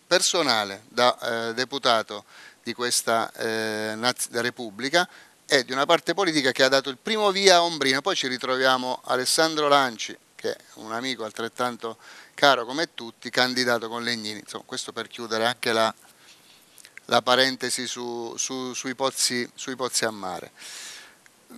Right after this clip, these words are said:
Volevo dividere la mia risposta in due, in due tranche. Io vorrei parlare dei problemi, perché se non facciamo la, la fotografia all'Abruzzo di come ce lo lascia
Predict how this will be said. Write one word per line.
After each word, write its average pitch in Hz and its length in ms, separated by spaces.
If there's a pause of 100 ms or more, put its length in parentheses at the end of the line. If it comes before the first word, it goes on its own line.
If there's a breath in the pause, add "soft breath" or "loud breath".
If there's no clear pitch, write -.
(300)
Volevo 160 540 (440)
dividere 170 540
la 147 120
mia 165 140
risposta 170 540
in 131 160
due, 127 460
in 123 200
due 123 460 (180)
tranche. 110 640 (120)
Io 196 140
vorrei 127 220
parlare 117 380
dei 117 100
problemi, 110 540
perché 123 340
se 131 160
non 170 640 (720 loud breath)
facciamo 175 560
la, 135 120 (200)
la 131 140
fotografia 139 640
all'Abruzzo 131 720
di 120 160
come 165 280
ce - 160
lo 123 120
lascia 131 580